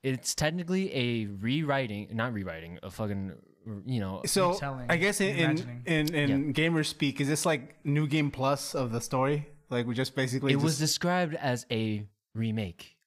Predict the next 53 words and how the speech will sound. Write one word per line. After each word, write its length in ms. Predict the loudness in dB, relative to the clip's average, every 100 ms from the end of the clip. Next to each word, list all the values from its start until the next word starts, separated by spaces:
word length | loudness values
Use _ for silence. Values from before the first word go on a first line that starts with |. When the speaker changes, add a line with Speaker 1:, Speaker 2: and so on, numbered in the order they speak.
| -10
Speaker 1:
but 140 | -6
it 60 | -6
is 340 | -6 -8 -10 -10 -8
New 220 | -4 -2
Game 160 | -4
Plus. 500 | -6 -6 -4 -4 -4 -8 _ _ _ _ 0
It 120 | 2
Speaker 2:
Yeah, 220 | 4 4
that's 120 | 4
what 60 | 2
I'm 80 | 2
saying. 160 | 2
If 100 | 2
it's 120 | 2
just, 180 | 2 2
like, 160 | 0 0
it's 140 | 2
like 100 | 2
New 160 | 4 4
Game 200 | 4 2
Plus, 260 | 2 0
basically. 500 | 0 -4 -4 -6 -4 0
Speaker 1:
Basically. 720 | 0 2 0 -2 0 -2 -2
Speaker 3:
Just 300 | -4 -4 -2
know 320 | -2 0 0 0
that 180 | 0
it 120 | -2 -2
all 260 | -2 0
returns 520 | -2 -4 -6 -6 -8 -8
to 100 | -6
nothing. 320 | -6 -6 -12 -14 _ _ _ _ _
Speaker 1:
Like, 220 | 0 0 0
Speaker 3:
And 140 | -2
it 80 | 0
all 120 | 0
comes 260 | 0 -4 -2
Speaker 1:
okay, 100 | -4
Speaker 3:
tumbling 300 | -4 -4 -2
down. 100 | 0
Speaker 1:
so, 240 | 0 2
um, 460 | 0 0 -4 -6 -10 _ _ _ _ _ _ _
I 160 | -4 -4
think 240 | -2 -2
it 100 | 0
has 180 | 0 0
to 40 | -2
do 160 | -2
with 160 | -2 -4
the 80 | -4
same 240 | -4 -4
thing 140 | -4
with 100 | -6
Devilman. 540 | -6 -8 -4 -4 -6